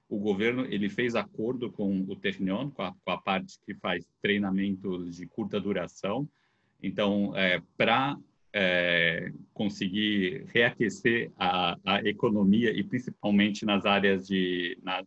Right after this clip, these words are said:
na área de tecnologia, o governo vai financiar cursos no Ter-, no Technion de qualificação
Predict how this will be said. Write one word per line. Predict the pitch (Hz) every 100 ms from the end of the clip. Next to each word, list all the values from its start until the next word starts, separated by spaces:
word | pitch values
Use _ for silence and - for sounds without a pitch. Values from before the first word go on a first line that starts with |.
| _
na | 95
área | 98 101 98
de | 95
tecnologia, | - 107 107 98 92 87 113 147 - _ _ _ _ _ _
o | 107 104 98 92 95
governo | 110 95 113 135
vai | 120 110
financiar | - 120 120 - 110 110
cursos | - 131 165 - 151
no | 123 107 98 87 -
Ter-, | 104 - -
no | 101 98
Technion | 92 - 107 98 107 139 131
de | 101 101
qualificação | 101 110 104 101 95 92 - 113 156